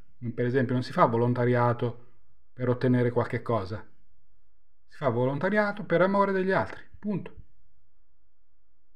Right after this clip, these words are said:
Quindi, al diavolo la Chiesa Cattolica con tutti i suoi falsi insegnamenti. Viva la verità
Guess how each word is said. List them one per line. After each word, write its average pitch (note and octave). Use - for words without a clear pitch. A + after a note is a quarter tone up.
Quindi, A2
al C#3
diavolo A#2+
la C#3
Chiesa A#2+
Cattolica B2
con A#2+
tutti B2
i A#2
suoi A#2
falsi A#2
insegnamenti. C#3+
Viva C#3
la A#2
verità B2+